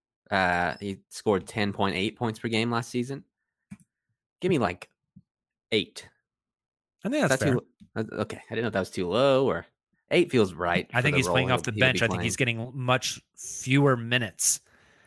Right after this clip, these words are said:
Speaker 1: He could
Speaker 2: Uh,
Speaker 1: get,
Speaker 2: and
Speaker 1: like,
Speaker 2: I
Speaker 1: eight
Speaker 2: th-
Speaker 1: points, nine rebounds, something like that, you know?
Speaker 2: Yeah. Uh, so that puts us down to thirty-two minutes left. I think J R E starts,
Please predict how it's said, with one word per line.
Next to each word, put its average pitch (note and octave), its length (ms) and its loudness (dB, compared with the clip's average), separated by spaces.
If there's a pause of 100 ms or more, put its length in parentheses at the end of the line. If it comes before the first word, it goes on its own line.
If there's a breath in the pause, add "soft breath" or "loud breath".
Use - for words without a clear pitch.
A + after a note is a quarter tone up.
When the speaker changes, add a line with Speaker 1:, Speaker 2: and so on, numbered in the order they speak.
(120 soft breath)
Speaker 1:
He E3 60 -2
could B2 80 2
Speaker 2:
Uh, A#2 60 6
Speaker 1:
get, B2 80 4
Speaker 2:
and C3+ 80 0
Speaker 1:
like, B2 140 4
Speaker 2:
I - 40 4
Speaker 1:
eight A#2+ 60 6
Speaker 2:
th- - 60 0
Speaker 1:
points, A2 440 0
nine F#2+ 280 0
rebounds, G2 460 0
something E2+ 160 -10
like F#2 140 -10
that, G2+ 180 -8
you F#2+ 60 -10
know? G2+ 140 -10 (840)
Speaker 2:
Yeah. F#2+ 200 -2 (360)
Uh, B2 160 4
so C#3+ 140 0
that D3 120 4
puts D#3+ 180 0
us B2+ 80 -2
down D3 160 0
to G#2+ 40 -4
thirty-two D3 640 2
minutes C#3+ 380 0
left. F3+ 420 2 (2000)
I E3 120 4
think E3 300 0
J C3 240 6
R B2 160 6
E B2 140 2
starts, - 760 2